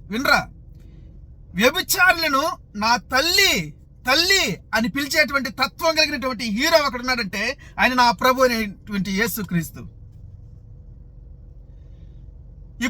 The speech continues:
ప్రపంచంలో పరిశుద్ధుడు అనేటువంటి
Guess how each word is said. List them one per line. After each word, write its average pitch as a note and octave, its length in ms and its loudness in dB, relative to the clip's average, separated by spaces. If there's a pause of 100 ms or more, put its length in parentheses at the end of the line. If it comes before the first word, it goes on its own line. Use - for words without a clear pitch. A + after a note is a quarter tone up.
ప్రపంచంలో D#4 600 2 (800)
పరిశుద్ధుడు E4+ 600 2 (440)
అనేటువంటి D#4 420 0